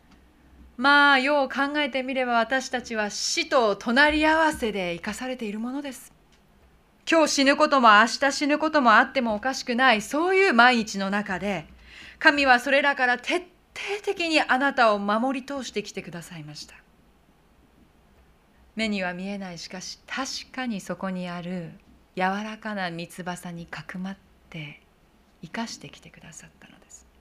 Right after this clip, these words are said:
あなたが苦しくて、苦しくて、もう死んでしまいたいと思うような、そのような時に、神はあなたに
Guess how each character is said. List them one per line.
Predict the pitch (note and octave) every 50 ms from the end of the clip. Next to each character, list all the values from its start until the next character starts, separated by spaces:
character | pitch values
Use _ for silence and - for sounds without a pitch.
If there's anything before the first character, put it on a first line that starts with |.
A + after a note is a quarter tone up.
| _ _ _ _ _ _ _ _ _ _ _ _ _ _ _ _ _ _ _ _ _ _ _ _ _ - - - - -
あ | C4
な | C4 C4 B3+
た | C4 B3+
が | B3 B3+ B3+
苦 | B3+ C#4 C4+ C#4+
し | C4+ -
く | - - C4 -
て、 | - - B3+ A#3+ A#3+ A#3+
苦 | A#3 A#3 - - - D#4 D#4
し | - - -
く | - C#4
て、 | C4+ - C#4 B3+ A#3+ - - _ - - - - - -
も | - E4 F#4 G4 G4+ G#4 G4 F4+ F4+
う | E4+
死 | - - G4+ G4+
ん | G#4 G#4
で | G#4 G4+
し | G4+ - A4+ G4+
ま | G4+ G4+ G4+
い | G4+
た | G4 - F#4+ F#4 F#4 F#4+
い | F#4+ F4+
と | - E4+ D#4 D4+
思 | C#4+ D4+ D#4 E4
う | D#4+
よ | D4+ C#4+ C4+
う | C4
な、 | C4 C4 C4
そ | C4+ D4
の | D4 D#4+
よ | F4+ F#4+
う | F4+
な | F4 D#4+
時 | D#4+ D#4+ D#4 D#4 D4 D4
に、 | C#4 C#4+ A#3+ - - -
神 | - - - - F#4 G#4 G#4 G4+ G4+ F#4+ F4
は | C#4+ B3 A3+ A3 G3 - - - - - - - - -
あ | - B3+ B3+
な | C#4 D4 D#4
た | D4+ D4+ C4+
に | B3 A#3 C4 C4 A#3+ G3+ F#3 -